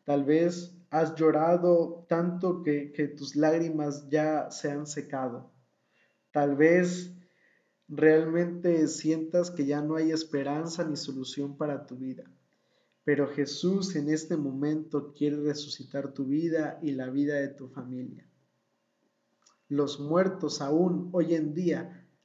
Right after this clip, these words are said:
resucitan. Jesús todavía sigue haciendo milagros en la vida del ser humano.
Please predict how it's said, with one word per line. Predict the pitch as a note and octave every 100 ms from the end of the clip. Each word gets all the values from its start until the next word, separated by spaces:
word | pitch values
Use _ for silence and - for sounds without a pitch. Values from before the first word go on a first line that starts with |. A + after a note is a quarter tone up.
| _
resucitan. | C3+ C#3+ C3 C3 A#2+ C3+ - B2 - _ _ _ _ _
Jesús | - D#3 D3+ F#3 G3+ G3 - - -
todavía | D#3+ D#3+ D3+ F#3 E3 C#3
sigue | - D3+ D3+
haciendo | D3 D3+ D3+ D3+ D3+
milagros | C#3 C#3 C#3 E3 E3 C#3+ C3 - D#3
en | C#3+
la | C3+
vida | C3 E3+ D3+ C3 -
del | D3 C3+ B2+
ser | - C#3+ C#3
humano. | C3 B2+ B2+ B2+